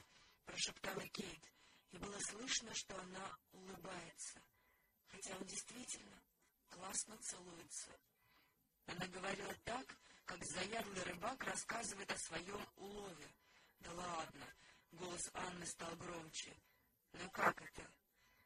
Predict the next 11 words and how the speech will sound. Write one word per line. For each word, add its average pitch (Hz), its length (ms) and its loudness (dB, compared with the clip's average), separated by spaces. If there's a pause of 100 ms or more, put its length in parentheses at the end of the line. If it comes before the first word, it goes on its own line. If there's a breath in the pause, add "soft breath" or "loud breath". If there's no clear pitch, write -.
(140 loud breath)
"Словно 175 360 -6
летаешь", — 185 680 0 (580)
ответила - 520 -2
Кейт. - 340 -8 (600 soft breath)
"Уверена, 190 580 2
что - 240 0
ощущение 214 800 2 (100)
тоже". 175 400 0 (1300 loud breath)
"Не 180 140 0
понимаю, 185 500 2
что - 340 0